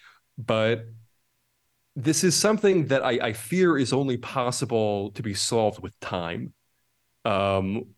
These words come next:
when the generation that has most backed Israel as fervently as it, as it did, um, when they eventually leave politics, when they, when they,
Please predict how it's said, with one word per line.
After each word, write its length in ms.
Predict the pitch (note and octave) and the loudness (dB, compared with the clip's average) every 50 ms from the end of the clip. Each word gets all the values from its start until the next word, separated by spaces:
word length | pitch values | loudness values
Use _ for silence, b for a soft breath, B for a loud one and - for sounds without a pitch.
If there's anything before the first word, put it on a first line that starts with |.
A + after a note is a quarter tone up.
| _ _ _ _ _ | _ _ _ _ _
when 760 | C#3 G#2 F#2+ G2+ A#2+ B2 C3 C3 C3 C3+ C3+ C3 C3 C3+ - - | -8 -4 0 2 2 4 4 2 2 2 0 -2 -2 -6 -8 -10
the 580 | D3 G#2+ A#2 A2+ A2+ A2 A2 A2 G#2+ G#2+ A2 | -6 -2 2 2 4 4 4 2 2 0 -2
generation 800 | - B2+ A2+ B2+ A#2 A2+ A2 A2 A2 A2 A2 A2+ - B2 G#2+ G#2 | -4 -4 -2 0 0 2 2 2 0 0 0 -2 -4 -4 -4 -2
that 140 | G2+ G#2 F#2 - | -4 -4 -4 -4
has 160 | A2 - A2 | -6 -4 -4
most 440 | G#2 G#2 G#2+ A2 G#2+ - - - - | -2 0 0 0 -2 -4 -6 -6 -2
backed 300 | - G2+ G2 G2 G2 - | -2 -2 -2 -2 -4 -4
Israel 400 | - B2+ A2 - - G#2 G2 F#2+ | -4 -4 -4 -4 -4 -4 -2 -2
as 120 | G2 G2+ | -4 -6
fervently 600 | - - - A#2+ A2 A2 A2+ A#2 - A2+ A2 G2+ F#2+ | -8 -6 0 0 0 2 0 -2 -4 -2 -4 -4 -4
as 100 | F2+ - | -4 -4
it, 120 | F#2+ F#2 - | -8 -8 -6
as 200 | G#2+ A2 G#2+ - | -8 -8 -8 -8
it 120 | F#2+ - | -12 -8
did, 320 | - A2 A#2 C3 - - _ _ b b b b b b b _ _ - | -6 -4 -4 -4 -6 -8 _ _ b b b b b b b _ _ -6
um, 280 | A2+ G#2 G2+ F#2+ G2 | -4 -2 -2 -2 -2
when 160 | G#2+ G#2+ A2 | -2 -2 0
they 160 | A#2+ B2 B2 A#2+ | 0 2 2 2
eventually 640 | A#2 A#2 A#2+ C#3+ A#2+ B2 A#2+ A2+ - - A#2+ A2+ G#2+ | 0 0 -2 -2 0 0 0 0 0 0 0 0 0
leave 520 | G#2 G#2+ B2 D#3 F3 F3 E3+ D#3 - - | 0 -2 -2 0 0 2 2 2 0 -2
politics, 640 | - A2+ G2+ F#2+ - - - - - - - - - - _ _ _ | -2 -2 0 0 -2 -4 -6 -8 -8 -6 -6 -8 -8 -10 _ _ _
when 260 | - G#2 G2+ G2+ G2+ | -6 -4 -2 -2 0
they, 320 | G2+ G2+ G2+ G2 G2 G2+ A2 | 0 2 2 2 0 0 -2
when 300 | G#2+ - A#2 G#2 G2+ G2 | -2 -2 -2 0 0 0
they, 240 | G2+ G2 G2 G2 | 0 0 0 -2